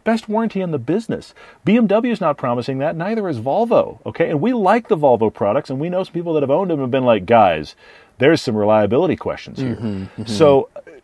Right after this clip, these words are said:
Speaker 1: G V seventy and Mazda C X five are both leaders in their segment and their price points. Drive them and have an honest conversation with yourself about, "Do I really not like those at all? And if not, why not?"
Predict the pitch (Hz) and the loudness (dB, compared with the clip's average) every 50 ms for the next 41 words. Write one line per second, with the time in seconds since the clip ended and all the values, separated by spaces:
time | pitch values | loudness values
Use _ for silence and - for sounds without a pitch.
0 | _ _ - 117 110 185 214 214 233 214 - - 180 160 147 147 139 135 117 110 | _ _ -8 -4 -2 -2 0 0 0 -2 -2 -4 -4 -4 -2 -2 -4 -4 -4 -2
1 | 113 113 120 131 147 143 - 147 - - 131 127 117 - - _ 95 85 80 80 | -2 -2 0 -2 -2 -2 -4 -8 -6 -4 -4 -4 -4 -6 -8 _ -2 -2 -2 -2
2 | 82 80 - - 98 92 92 101 104 101 - 117 101 104 139 175 202 196 175 156 | -4 -6 -6 -8 -8 -4 -4 -4 -4 -4 -4 -6 -4 -4 -2 -2 0 0 0 0
3 | 143 120 - - 135 120 120 117 110 107 - - - 107 90 76 87 73 73 - | -2 -4 -6 -6 -6 -4 -4 -4 -6 -6 -8 -6 -6 -6 -6 -6 -10 -12 -14 -14
4 | - - _ _ _ _ _ - 120 113 110 107 107 107 _ - - 98 92 - | -18 -20 _ _ _ _ _ -6 -2 -2 -2 -2 -2 -4 _ -6 -8 -6 -8 -10
5 | - - 85 78 78 - - - _ _ _ _ _ _ _ - _ 131 107 123 | -12 -14 -12 -12 -12 -14 -18 -20 _ _ _ _ _ _ _ -20 _ -14 -10 -8
6 | 143 156 175 208 226 196 196 185 160 139 123 147 131 120 113 _ _ 127 143 165 | -6 -4 -2 -2 -2 -2 -4 -6 -6 -6 -6 -6 -6 -6 -8 _ _ -6 -4 -4
7 | 190 175 - - 160 147 135 120 - 127 117 - 120 113 107 104 95 - 110 98 | -4 -8 -10 -12 -10 -8 -6 -4 -4 -6 -4 -6 -8 -6 -6 -8 -6 -4 -4 -4
8 | 90 - 90 95 87 82 - _ - - - _ _ _ _ 139 156 165 185 240 | -4 -2 -4 -4 -4 -4 -8 _ -20 -20 -20 _ _ _ _ 4 4 4 4 4
9 | 285 285 262 220 202 175 139 147 143 147 139 _ 147 127 123 107 110 98 95 101 | 2 2 4 2 2 2 2 2 2 2 2 _ -2 -2 0 0 2 4 4 4
10 | 101 98 104 110 104 _ _ _ _ _ _ _ _ _ _ _ - 147 151 185 | 4 2 0 -2 -6 _ _ _ _ _ _ _ _ _ _ _ -2 0 0 0
11 | 180 - - 180 175 170 143 127 117 117 110 107 98 85 67 55 - _ - | -4 -4 -4 -2 -2 0 -2 0 -2 -2 -2 -2 -6 -10 -12 -12 -14 _ -20